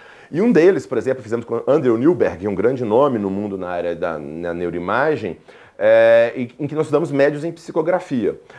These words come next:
O médium, é, a gente analisava o cérebro durante a psicografia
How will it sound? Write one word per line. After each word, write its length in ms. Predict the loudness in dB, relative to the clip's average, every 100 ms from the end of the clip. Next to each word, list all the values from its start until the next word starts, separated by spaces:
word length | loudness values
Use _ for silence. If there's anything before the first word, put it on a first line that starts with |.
| -6
O 120 | -2
médium, 680 | 2 4 4 2 -4 -6 -6
é, 720 | -4 0 2 2 2 2 0 -2 -10 -6
a 40 |
gente 160 | -4 0
analisava 460 | 2 2 2 0
o 40 | -2
cérebro 440 | 0 2 2 -2
durante 380 | -2 2 4 2
a 40 |
psicografia 720 | -4 -6 -4 -4 -4 -6 -6